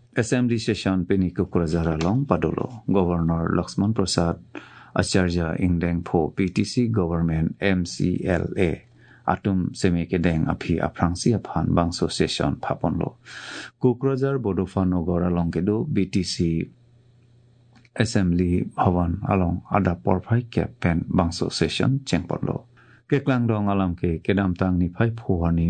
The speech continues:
B P F Chief Hagrama Mohilari Batai Pli Aphan B T R C M Arpu Aphan Semi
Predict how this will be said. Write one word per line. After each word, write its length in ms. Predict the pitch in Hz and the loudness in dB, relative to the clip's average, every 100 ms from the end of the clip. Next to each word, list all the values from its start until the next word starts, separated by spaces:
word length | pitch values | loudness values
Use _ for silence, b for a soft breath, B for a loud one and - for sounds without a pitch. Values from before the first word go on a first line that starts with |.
| 85 | 2
B 160 | 87 | 0
P 160 | 87 87 | 0 -2
F 320 | 82 - - | -2 -6 -14
Chief 240 | - 120 120 - | 0 2 2 0
Hagrama 400 | 95 87 85 82 | 0 2 2 2
Mohilari 640 | 82 82 82 82 82 85 92 | 2 2 2 0 0 -4 -2
Batai 400 | 87 - 90 85 | -2 2 0 0
Pli 240 | - 85 80 | -2 -2 -2
Aphan 320 | - 117 110 | -2 0 2
B 160 | 90 - | 0 0
T 160 | 90 | 0
R 160 | 82 82 | 0 -2
C 400 | - 82 82 85 | -2 -2 0 0
M 160 | 82 | 0
Arpu 400 | 92 - - 82 | -2 -4 -4 -6
Aphan 320 | 90 - 127 143 | -6 -2 0 0
Semi 560 | - 90 85 87 - | 0 0 0 -4 -6